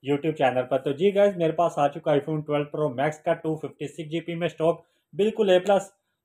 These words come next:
condition के साथ stock check कर सकते हैं, बिल्कुल neat and clean है, check कर सकते हैं। इसमें black color भी है, blue color में भी available है, check कर सकते हैं, बिल्कुल ए plus condition के साथ टू फिफ्टी सिक्स जी बी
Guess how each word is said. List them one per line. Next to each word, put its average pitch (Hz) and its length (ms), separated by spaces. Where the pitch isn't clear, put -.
condition 226 340
के 226 120
साथ 180 400
stock 175 280
check 190 260
कर 165 160
सकते 196 280
हैं, 180 160
बिल्कुल 208 380
neat 151 260
and 175 200
clean 175 300
है, 180 120
check 165 300
कर 143 140
सकते 170 320
हैं। 170 80
इसमें 165 240
black 139 340
color 175 220
भी 175 180
है, 175 100
blue 170 220
color 185 260
में 185 160
भी 190 140
available 165 480
है, 170 120
check 165 260
कर 156 140
सकते 175 300
हैं, 170 160
बिल्कुल 185 320
ए 156 100
plus 165 320
condition 170 500
के 185 120
साथ 175 260
टू 190 180
फिफ्टी 165 260
सिक्स 165 200
जी 170 100
बी 180 120